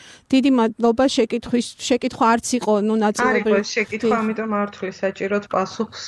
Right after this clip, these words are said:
Speaker 2: ამ, ეს არის ამ
Speaker 1: გასაგებია.
Speaker 2: მსმენელის
Speaker 1: დიახ.
Speaker 2: მოსაზრება.
Speaker 1: ეს იყო მსმენელის მოსაზრება, დიახ. და ჩვენ განვაგრძობთ.
Speaker 2: რაც შეეხება, ამ,
Speaker 1: დიახ.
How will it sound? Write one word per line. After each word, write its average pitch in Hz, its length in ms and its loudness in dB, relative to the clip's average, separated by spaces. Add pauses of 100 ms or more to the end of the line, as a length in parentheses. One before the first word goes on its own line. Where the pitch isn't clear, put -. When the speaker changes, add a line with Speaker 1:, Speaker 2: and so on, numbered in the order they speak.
(100)
Speaker 2:
ამ, - 300 -2
ეს 160 180 -6
არის - 320 -2
ამ 175 180 -2 (840)
Speaker 1:
გასაგებია. 180 340 4
Speaker 2:
მსმენელის - 260 -10 (260)
Speaker 1:
დიახ. 220 240 2
Speaker 2:
მოსაზრება. - 500 -4
Speaker 1:
ეს 247 160 2
იყო - 140 0
მსმენელის 226 480 2
მოსაზრება, 226 560 2
დიახ. 247 300 4 (220)
და - 160 0
ჩვენ 294 260 2
განვაგრძობთ. 233 560 2
Speaker 2:
რაც 285 160 2
შეეხება, 269 500 2
ამ, 208 220 0 (100)
Speaker 1:
დიახ. 220 280 2